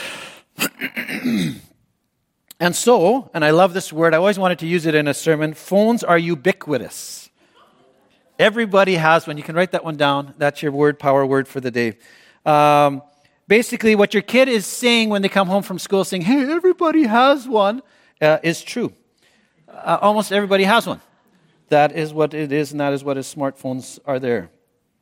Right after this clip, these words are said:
And so the question here is, how many of you have a smartphone? I want to just see your hands. Stick 'em up in the air. Yeah, <laughs> you betcha. There it is. Uh, Pastor Earl did mention in a sermon a few, while, few, uh, weeks ago,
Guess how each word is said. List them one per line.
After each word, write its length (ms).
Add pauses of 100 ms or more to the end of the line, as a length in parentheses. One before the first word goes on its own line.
(180)
And 140
so 100
the 80
question 260
here 120
is, 80
how 160
many 200
of 80
you 120
have 120
a 40
smartphone? 580
I 80
want 160
to 80
just 160
see 80
your 80
hands. 380 (220)
Stick 260
'em 80
up 160
in 20
the 100
air. 240
Yeah, 540 (320)
<laughs> 240
you 100
betcha. 440
There 180
it 60
is. 400 (280)
Uh, 340 (160)
Pastor 320
Earl 180
did 140
mention 320
in 100
a 60
sermon 300
a 40
few, 200
while, 340
few, 320
uh, 320
weeks 260
ago, 320